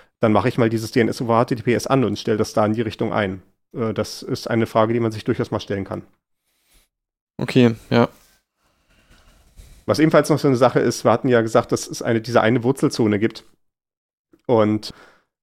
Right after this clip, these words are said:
Speaker 1: die unter der Kontrolle von dieser icann ist und die auch gutes Geld damit verdient, diese Top-Level-Domains zu verkaufen. Also ich glaube irgendwie, als ich mal Zahlen gesehen hatte, war das so eine Größenordnung von zweihunderttausend Dollar, die sie sich zahlen lassen für eine Top-Level-Domain.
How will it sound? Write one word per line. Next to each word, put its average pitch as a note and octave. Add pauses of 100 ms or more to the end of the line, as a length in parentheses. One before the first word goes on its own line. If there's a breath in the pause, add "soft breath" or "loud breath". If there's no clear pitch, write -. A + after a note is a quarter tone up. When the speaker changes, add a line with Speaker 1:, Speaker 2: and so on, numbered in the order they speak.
(240)
Speaker 1:
die A#2+
unter A#2
der A2+
Kontrolle B2+
von C3+
dieser G#2+
icann E3
ist -
und B2
die B2
auch A#2
gutes C3+
Geld B2+
damit C3+
verdient, A#2+
diese A#2+
Top-Level-Domains A2+
zu -
verkaufen. B2
Also A#2
ich A2
glaube B2
irgendwie, A2
als A2+
ich -
mal A2+
Zahlen A2
gesehen A2+
hatte, A#2+
war A2+
das A2
so B2
eine G#2+
Größenordnung A#2
von A2+
zweihunderttausend A2+
Dollar, B2
die B2+
sie A2+
sich A2+
zahlen A2+
lassen B2
für B2
eine A2
Top-Level-Domain. G#2